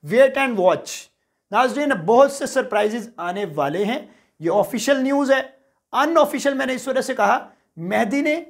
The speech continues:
किसी प्लेटफॉर्म पर नहीं दी, लेकिन अनऑफिशियली पसे पर्दा उन्होंने ये चीज़ें बताई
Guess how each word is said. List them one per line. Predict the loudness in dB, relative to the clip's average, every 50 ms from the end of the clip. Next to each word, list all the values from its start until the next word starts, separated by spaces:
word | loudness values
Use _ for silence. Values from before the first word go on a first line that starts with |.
| _ _ _ _ -10
किसी | -10 -6 -4 -4 -4
प्लेटफॉर्म | -2 0 0 0 0 2 0 -2 0 0
पर | 0 0 0
नहीं | 0 0 -2 -2
दी, | -4 -6 -8 -10 _ _ _ _ _ _ 0
लेकिन | 0 0 2 2 0 0 0 -4 -10 -20 _ _ _ _ -6 -2
अनऑफिशियली | 0 0 2 4 4 4 4 2 -4 -2 -2 -2 -2 -4
पसे | -8 -8 -2 -2 -2 2 2 2 2
पर्दा | 4 2 2 2 2 0
उन्होंने | 0 0 -2 -2 -2
ये | -4
चीज़ें | -4 -6 -6 -6 -4 -4
बताई | -4 -2 0 0 0 -2 -4 -10